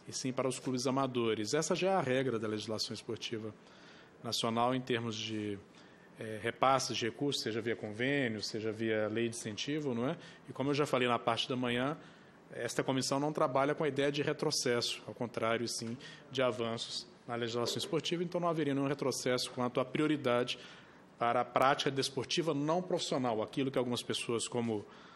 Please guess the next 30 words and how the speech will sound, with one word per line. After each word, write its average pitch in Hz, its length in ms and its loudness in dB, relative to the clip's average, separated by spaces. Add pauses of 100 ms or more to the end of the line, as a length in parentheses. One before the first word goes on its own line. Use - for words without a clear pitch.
(200)
ah, 110 300 -2
o, 113 640 -2
o 117 80 -6
cidadão 117 360 0
que - 120 -6
participou, 139 680 0 (420)
eh, 110 800 2
chamariam 120 560 4
de, - 140 0 (180)
eh, 113 340 -2 (220)
pelo 120 160 2
termo 120 240 2
de 120 100 0
amador, 120 540 2
não 120 80 0
é? 127 60 2
Nós 117 180 0
não 123 60 0
usamos 117 320 -2
mais 107 180 -2
a, 110 80 0 (140)
a 120 100 -6
palavra 113 280 0
amador, 131 340 0
mas 143 160 -2
seria 131 220 0
essa 131 300 0
a 131 40 2
resposta. 131 440 0 (300)
Então, 170 300 -2